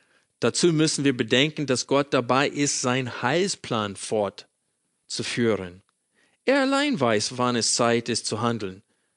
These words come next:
Aber wir dürfen ihn bitten, jetzt zu handeln. Wir müssen beides berücksichtigen. In den Versen einhundertvierundzwanzig und einhundertfünfundzwanzig erinnert er Gott an ihre Beziehung.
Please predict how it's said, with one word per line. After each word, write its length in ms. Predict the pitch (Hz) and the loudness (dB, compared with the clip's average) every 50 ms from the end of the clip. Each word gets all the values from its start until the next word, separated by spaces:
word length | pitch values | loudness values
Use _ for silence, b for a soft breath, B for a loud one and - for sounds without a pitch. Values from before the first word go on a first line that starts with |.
| _ _ _ _ _ _ | _ _ _ _ _ _
Aber 240 | - 117 127 123 127 | -2 -2 0 2 0
wir 100 | 127 113 | 0 2
dürfen 380 | 113 123 135 170 170 - 190 | 2 2 2 2 0 -2 -4
ihn 180 | 175 160 147 123 | -4 -4 -2 -2
bitten, 480 | - 113 113 - - 120 117 117 120 - _ _ _ _ _ | -2 -2 -2 -4 -6 -8 -8 -8 -10 -12 _ _ _ _ _
jetzt 400 | _ 123 104 104 107 104 - - | _ -6 -4 -2 -2 -2 -4 -4
zu 180 | - - 98 - | -6 -6 -8 -8
handeln. 340 | 107 104 98 92 95 87 - _ _ _ _ _ _ _ _ _ _ - _ _ _ _ | -8 -8 -8 -10 -14 -16 -18 _ _ _ _ _ _ _ _ _ _ -20 _ _ _ _
Wir 80 | 120 | -6
müssen 340 | 127 139 135 - 151 131 113 | -4 -4 -4 -4 -6 -4 -2
beides 600 | 117 110 113 123 127 113 107 90 - - - - _ _ | 0 2 2 2 2 0 0 -2 -2 -4 -6 -8 _ _
berücksichtigen. 920 | - 117 110 107 - - - - 101 98 - - 101 95 98 90 90 92 _ _ _ _ _ _ _ _ _ _ _ _ _ _ B B B B B B B B | -4 -4 -4 -4 -6 -8 -8 -8 -8 -8 -8 -10 -12 -12 -12 -16 -18 -20 _ _ _ _ _ _ _ _ _ _ _ _ _ _ B B B B B B B B
In 80 | 117 120 | 0 2
den 160 | 139 135 123 | 2 2 2
Versen 400 | - 139 147 156 160 143 147 117 | 2 4 4 4 4 2 0 0
einhundertvierundzwanzig 1500 | 117 147 165 156 151 156 147 135 127 - - - - 170 202 208 180 151 123 - - 110 110 113 127 - - 180 202 226 - _ _ _ _ _ _ _ _ _ _ _ _ _ - - - | 0 0 0 0 2 2 2 0 0 -4 -6 -4 -2 0 2 2 2 2 0 -2 0 0 0 0 0 0 0 0 0 -2 -4 _ _ _ _ _ _ _ _ _ _ _ _ _ -20 -10 -8
und 140 | 135 135 | -6 0
einhundertfünfundzwanzig 1300 | 147 143 147 151 147 156 156 143 127 - - 185 214 - - 127 117 - - 117 123 131 135 - 156 151 | 2 2 2 2 2 2 2 2 2 2 0 0 0 0 -2 -2 -2 0 0 2 2 2 2 0 0 2
erinnert 460 | 147 139 127 120 147 175 196 165 - 135 | 2 2 2 2 2 2 2 2 2 2
er 120 | 135 127 | 0 0
Gott 420 | 120 - 127 139 156 160 - - - - | 2 2 2 2 2 0 -2 -8 -6 -4
an 180 | 147 143 147 | -2 -2 -2
ihre 260 | - 156 147 151 151 | -2 0 2 2 2
Beziehung. 720 | 139 139 143 - - - 175 190 196 175 120 95 90 - | 2 0 0 2 2 2 4 4 4 4 2 2 -2 -8